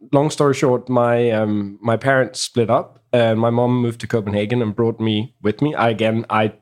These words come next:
don't really remember any of this. And it sort of turned out to be, uh, one of those lucky cases of just getting two families instead of one. Um, so within six months, they were both remarried, et cetera. And that's sort of where, I guess, memories start to come in.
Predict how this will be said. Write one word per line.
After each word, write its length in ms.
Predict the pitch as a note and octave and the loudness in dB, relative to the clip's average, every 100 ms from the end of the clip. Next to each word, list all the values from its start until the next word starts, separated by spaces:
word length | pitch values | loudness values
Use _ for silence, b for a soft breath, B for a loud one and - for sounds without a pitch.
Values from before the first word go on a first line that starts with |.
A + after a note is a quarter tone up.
| - | -4
don't 220 | G#2+ F#2 | -4 -2
really 240 | G#2 G#2 | -4 -2
remember 440 | F#2+ G2 G2 G2 G2+ | -2 -2 0 0 0
any 180 | A2 | 0
of 140 | B2 A2+ | -2 -2
this. 200 | B2 - | -2 0
And 120 | G#2+ | 0
it 160 | G2+ G2+ B B B B | -4 -8 B B B B
sort 220 | - D#3+ | 0 2
of 120 | C#3+ C3+ | 0 0
turned 260 | C#3+ C3 | 0 2
out 240 | B2+ B2+ B2 | 2 0 -2
to 80 | |
be, 380 | A2 A#2+ A2+ C3 - - | -2 -2 -2 -6 -10 -2
uh, 160 | A#2 | 0
one 180 | A2 A#2 | 2 0
of 120 | A2+ | 0
those 200 | A2 A2 | -2 0
lucky 240 | A#2+ A2 A2+ | -2 -2 -4
cases 400 | A#2 G#2+ G#2 F#2 | -2 -2 -4 -6
of 160 | F#2+ | -8
just 240 | - G#2+ - | -6 -8 -2
getting 280 | A2+ G#2+ G#2 | -2 -2 -4
two 200 | A#2 G#2+ | -4 -2
families 420 | G#2+ G2+ F#2 F#2 | -2 -2 -4 -2
instead 300 | G2 - G2 | -2 -2 -4
of 100 | F#2+ | -4
one. 380 | G2 F#2 F#2 - | -4 -4 -6 -4
Um, 420 | A#2 G#2+ G2+ G2+ | -2 0 0 -2
so 140 | G2 B2 | 0 0
within 260 | A#2 A#2+ | 0 -2
six 260 | A#2 A#2 - | -2 -4 -2
months, 240 | A2 G#2+ | -4 -2
they 100 | - | -2
were 100 | G#2 | -2
both 260 | G2+ G#2+ - | 0 -4 -2
remarried, 480 | G2+ G2 F#2 F#2 F2+ | -2 -2 -2 -4 -6
et 100 | F2 | -4
cetera. 360 | G#2 F#2+ F#2+ - | -4 -2 -6 -4
And 320 | A2 G#2 G2+ | -2 -2 -2
that's 220 | A#2+ A2 | -2 -2
sort 160 | - A#2 | -2 -2
of 140 | G#2+ | -2
where, 380 | G#2 G#2 G#2 G2+ B B B | 0 2 0 -4 B B B
I 80 | G2+ | 0
guess, 220 | G#2+ A2 | 0 0
memories 440 | G#2 G2+ G2 G2 | -2 0 -2 -2
start 320 | - G#2+ F#2+ - | -2 -2 -2 -6
to 60 | |
come 220 | F#2+ E2 | -8 -6
in. 160 | E2 E2 | -6 -8